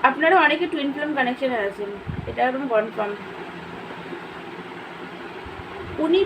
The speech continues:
বুঝ-, মানে কোনটা ঠিক কোনটা ভুল এগুলো নিয়ে না ডিপ ডাউন একটা ভাবনা চিন্তা করছে, অ্যাকশনের এনার্জিতে আছে, অ্যাকশন কিন্তু উনি নিতে চায়। কল মেসেজের,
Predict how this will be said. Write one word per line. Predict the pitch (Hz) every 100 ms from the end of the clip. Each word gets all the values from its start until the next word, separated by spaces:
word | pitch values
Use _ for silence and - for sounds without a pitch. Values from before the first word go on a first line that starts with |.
| 277
বুঝ-, | 269 302 311 - -
মানে | 269 262 254 262 294 262 214 - - - - - - - - - - - - -
কোনটা | 320 339 359 370
ঠিক | 359 339 -
কোনটা | 330 330 330
ভুল | 320 320
এগুলো | 311 285 320
নিয়ে | 339 349 359
না | 359 285
ডিপ | 262 277 247
ডাউন | 302 302
একটা | 311 294 311
ভাবনা | 254 233 277
চিন্তা | 277 285 277
করছে, | 269 262 - 254 -
অ্যাকশনের | 269 269 - 339 330 339
এনার্জিতে | 311 285 277 254 269 254 233
আছে, | 196 196 214
অ্যাকশন | 208 233 - 330 339
কিন্তু | 330 320
উনি | 320 311
নিতে | 277 262 294
চায়। | 294 247 226
কল | 233 240
মেসেজের, | 269 294 285 269 302